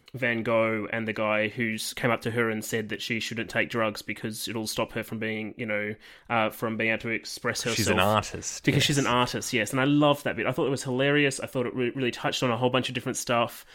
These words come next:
Speaker 1: I thought it was really great. And there is, and that, that, that for me is the bit that I remember the most, the most clearly. Um, and there are other, you know, there are other very powerful moments like that that run throughout the show. Uh,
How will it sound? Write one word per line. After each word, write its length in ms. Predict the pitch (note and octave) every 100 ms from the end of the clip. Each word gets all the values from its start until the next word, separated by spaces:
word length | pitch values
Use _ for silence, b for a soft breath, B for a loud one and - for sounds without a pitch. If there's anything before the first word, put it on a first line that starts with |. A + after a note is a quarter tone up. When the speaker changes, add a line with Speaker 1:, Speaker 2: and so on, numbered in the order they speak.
| B -
Speaker 1:
I 60 |
thought 180 | - B2
it 40 | G2
was 140 | A2
really 180 | A#2+ A2
great. 400 | A#2+ A#2+ A2+ -
And 180 | C3 C#3+
there 100 | C#3+
is, 260 | C3+ - - B B
and 120 | C3+
that, 140 | D#3
that, 160 | D#3 -
that 160 | E3 -
for 120 | D#3
me 160 | C#3
is 100 | B2+
the 40 | A#2
bit 120 | B2
that 80 | A#2+
I 60 |
remember 260 | A#2 A#2 A2+
the 80 | G#2+
most, 480 | A2 G#2+ E2 - D#2+
the 80 |
most 240 | A#2+ A#2 -
clearly. 440 | A#2 A2 G2 G2+
Um, 500 | - B2 A#2 A#2 A2+ B B B B B _
and 440 | D#3+ D3+ D#3 D#3 D3 -
there 140 | F3+
are 80 | E3+
other, 180 | E3+ D#3+
you 80 | D#3
know, 80 |
there 140 | C#3 D3
are 60 |
other 180 | D#3 D#3+
very 320 | C3+ C3+ C3
powerful 440 | C3 - A#2+ A#2 B2
moments 360 | A2+ G#2+ A2
like 180 | A2+ G#2+
that 160 | A2+ -
that 80 | G2+
run 220 | A2 G#2+
throughout 300 | - G#2+ -
the 60 |
show. 460 | - - G#2+ F#2 G2 - B B B B B
Uh, 80 | -